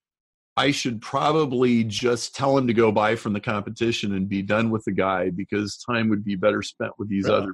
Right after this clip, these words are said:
Speaker 1: people. But that was so counter to my Protestant work ethic training
Speaker 2: Right.
Speaker 1: that I never did that. Um, and, and so the meaning of eighty twenty, so then I just went on, right, and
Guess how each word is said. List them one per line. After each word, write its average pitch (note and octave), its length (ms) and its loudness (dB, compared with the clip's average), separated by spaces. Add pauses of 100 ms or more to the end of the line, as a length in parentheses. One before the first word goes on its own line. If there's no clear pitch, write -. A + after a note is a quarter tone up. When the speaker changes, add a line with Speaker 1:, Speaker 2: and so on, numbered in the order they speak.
(120)
Speaker 1:
people. C#3 440 -2 (420)
But D3 520 2 (1120)
that C3+ 220 2
was C3+ 300 0
so C#3+ 400 4
counter D#3 680 2
to C#3 220 2
my A#2+ 460 0
Protestant B2+ 720 -2
work B2 240 2
ethic A2+ 500 -4
training B2 420 0
Speaker 2:
Right. F2+ 180 -6 (400)
Speaker 1:
that A2+ 120 2
I C3 120 2
never C3 340 2
did B2 380 2
that. D#2+ 380 -4 (680)
Um, B2 380 0
and, B2+ 240 0 (400)
and C3 160 -2
so C3+ 380 2 (100)
the B2+ 200 0
meaning E3+ 520 2
of F#3 120 4
eighty D3+ 280 4
twenty, C3+ 400 -2
so C#3+ 220 2
then G3 160 2
I F#3+ 100 4
just C#3+ 180 0
went C3 220 0
on, F3 560 0 (920)
right, C#3+ 360 2
and C3 420 0